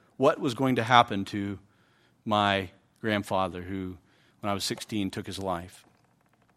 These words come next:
What was gonna happen to him now after that had happened? And that led me, in many ways, three years later, the Lord used that as a means of drawing me to himself, because I wanted to know what happened.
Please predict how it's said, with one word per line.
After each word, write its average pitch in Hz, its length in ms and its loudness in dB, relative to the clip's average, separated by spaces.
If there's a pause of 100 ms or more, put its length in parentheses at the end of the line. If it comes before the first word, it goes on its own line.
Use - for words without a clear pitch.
(640)
What 104 300 -6
was 117 160 -8
gonna 113 180 0
happen 104 340 0
to 85 80 -12
him 90 180 -8
now 82 320 -10 (720)
after 104 260 -6
that 98 120 -4
had 92 100 -8
happened? 92 460 -6 (1400)
And 110 120 0
that 110 160 4
led 107 200 2
me, 104 200 2
in 101 100 0
many 110 160 0
ways, 101 320 -4
three 110 200 -4
years 101 200 -2
later, 98 480 -2 (100)
the 107 180 -10
Lord 104 440 0 (220)
used 107 400 -6
that 90 280 -4 (640)
as 98 180 -6
a 104 60 -2
means 101 300 -2
of 90 100 -12
drawing 104 460 0
me 104 160 -2
to 101 100 -8
himself, 98 680 -2 (1400)
because 120 240 2
I 120 60 6
wanted 120 260 4
to 107 80 -2
know 117 240 2
what 104 160 0
happened. 95 540 -2